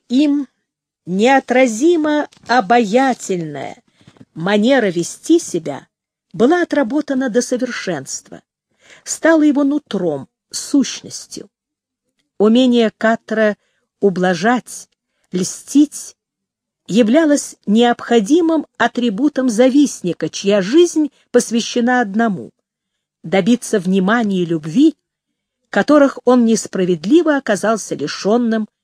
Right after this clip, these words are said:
в детстве. Одиннадцать лет, разделявшие его и Зекари,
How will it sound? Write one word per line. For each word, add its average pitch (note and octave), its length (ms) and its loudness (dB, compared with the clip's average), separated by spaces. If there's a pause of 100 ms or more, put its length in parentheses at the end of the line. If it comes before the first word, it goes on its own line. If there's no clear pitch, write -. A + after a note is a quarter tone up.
(120)
в E3 140 -14
детстве. - 600 -10 (2500)
Одиннадцать D4 880 2
лет, - 640 0 (300)
разделявшие F3+ 880 -2
его E3+ 340 0
и F3 120 0
Зекари, D#3 640 -4